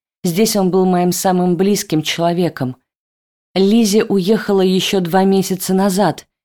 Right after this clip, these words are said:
и в целом мне и болью-то больше поделиться было не с кем. С Диланом мы встречались с третьего курса, и свадебное платье уже висело в шкафу у него дома.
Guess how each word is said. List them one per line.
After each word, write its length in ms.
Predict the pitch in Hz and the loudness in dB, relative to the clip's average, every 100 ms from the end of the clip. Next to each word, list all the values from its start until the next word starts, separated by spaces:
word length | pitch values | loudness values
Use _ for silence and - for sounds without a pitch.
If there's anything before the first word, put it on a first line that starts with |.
| - | -4
и 80 | 180 | -4
в 80 | - | -2
целом 420 | - 208 190 185 | -2 0 2 2
мне 220 | 196 190 | 2 0
и 120 | - | 0
болью-то 500 | 165 208 190 196 180 | 0 2 2 0 -2
больше 400 | 156 175 170 - | 0 0 0 -2
поделиться 580 | - 165 185 180 180 170 | -2 0 0 0 -2 -4
было 200 | 160 160 | 0 2
не 240 | 165 180 156 | 2 2 0
с 80 | |
кем. 320 | - 143 131 131 _ _ _ _ _ _ _ _ _ | -4 -4 -6 -8 _ _ _ _ _ _ _ _ _
С 100 | 185 | -6
Диланом 540 | 160 196 269 269 254 240 | -2 0 2 4 4 4
мы 200 | 208 202 | 2 0
встречались 760 | - 185 185 - 202 196 208 | -2 -2 -2 0 0 2 0
с 60 | - | -2
третьего 480 | 180 185 - 185 196 | 0 0 0 -2 -2
курса, 580 | - 233 - - 139 - _ _ _ | 0 0 0 -2 -4 -6 _ _ _
и 140 | 170 | 0
свадебное 640 | 175 165 180 165 147 160 156 | 0 2 0 2 0 0 0
платье 460 | 165 202 220 - | 0 -2 -2 0
уже 200 | 196 170 | 2 2
висело 440 | 165 165 - 190 196 | 2 0 -2 0 0
в 60 | |
шкафу 500 | - - 180 - 202 196 | -2 -4 -4 -2 -2 0
у 80 | 190 | 2
него 300 | 175 165 185 | 2 2 0
дома. 460 | 175 175 135 127 | 2 2 0 -2